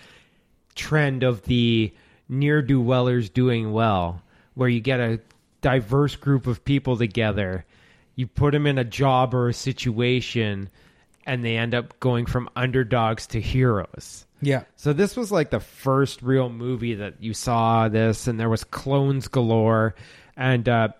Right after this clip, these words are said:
Speaker 1: the reason I picked Moving Violations, 'cause it's an obvious Police Academy clone. It's set at a traffic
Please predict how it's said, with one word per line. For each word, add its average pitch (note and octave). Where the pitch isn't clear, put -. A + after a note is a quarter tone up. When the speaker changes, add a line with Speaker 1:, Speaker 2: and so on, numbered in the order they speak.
Speaker 1:
the C3+
reason E3
I F3+
picked D3
Moving C#3
Violations, A#2+
'cause B2+
it's -
an C#3+
obvious F3+
Police D#3+
Academy A#2
clone. G2+
It's B2
set C#3+
at B2+
a B2
traffic C3